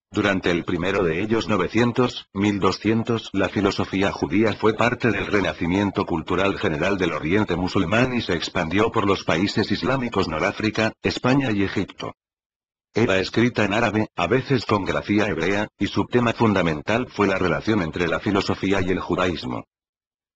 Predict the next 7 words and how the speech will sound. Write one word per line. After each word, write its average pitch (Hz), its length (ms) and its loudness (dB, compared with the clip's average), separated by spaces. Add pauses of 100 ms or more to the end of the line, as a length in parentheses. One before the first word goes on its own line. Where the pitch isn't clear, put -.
(100)
Durante 98 480 2
los 65 200 -6
tres 98 240 0
siglos 117 400 2
subsiguientes, 104 760 0
mil 113 240 2
doscientos, 107 760 0